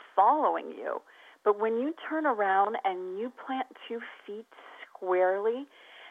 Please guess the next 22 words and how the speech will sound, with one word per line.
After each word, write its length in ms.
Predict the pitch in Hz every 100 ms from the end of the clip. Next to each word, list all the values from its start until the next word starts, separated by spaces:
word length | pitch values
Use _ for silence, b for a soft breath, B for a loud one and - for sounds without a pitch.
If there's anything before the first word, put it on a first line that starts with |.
| B
and 260 | 196 196 196
look 160 | 226 254
it 160 | 269 262
in 140 | 208 202
the 140 | 185 -
eyes 580 | 180 180 190 220 247 240 - _ B B B 208
and 220 | 190 196
you 220 | 196 214 226 - -
say 300 | 240 254 277 -
to 120 | 262
it, 320 | 214 175 175 - - -
"Okay, 180 | 254 269
I 260 | 262 285
accept 380 | 349 - 247 247
you. 80 | 269
Come, 200 | 262 277 - - -
come 100 | 359
on, 200 | 330 302 - - -
come 140 | 302 370
on. 180 | 330 339 _ _ _
Let 120 | 233
me 100 | 262